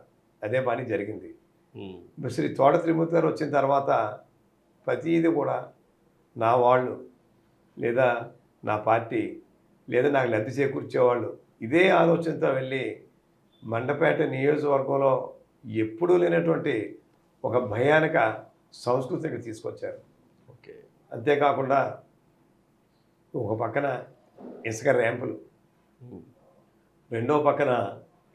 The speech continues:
Speaker 1: కేశవరంలో ఉన్నటువంటి పెద్ద కొండ, మరి ఇవన్నీ కూడా దోపిడీ. ముఖ్యంగా ఆ ఇసుక దోపిడీ, మరి ఎన్ని వందల కోట్ల దోపిడీ జరిగిందే అంటే దానికి సమాధానం లెక్కలు చెప్పలేం.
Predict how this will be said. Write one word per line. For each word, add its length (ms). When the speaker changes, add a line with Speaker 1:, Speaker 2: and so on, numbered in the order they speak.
Speaker 1:
కేశవరంలో 960
ఉన్నటువంటి 500
పెద్ద 180
కొండ, 340
మరి 220
ఇవన్నీ 300
కూడా 200
దోపిడీ. 440
ముఖ్యంగా 440
ఆ 100
ఇసుక 280
దోపిడీ, 420
మరి 180
ఎన్ని 220
వందల 320
కోట్ల 300
దోపిడీ 320
జరిగిందే 480
అంటే 180
దానికి 200
సమాధానం 480
లెక్కలు 300
చెప్పలేం. 400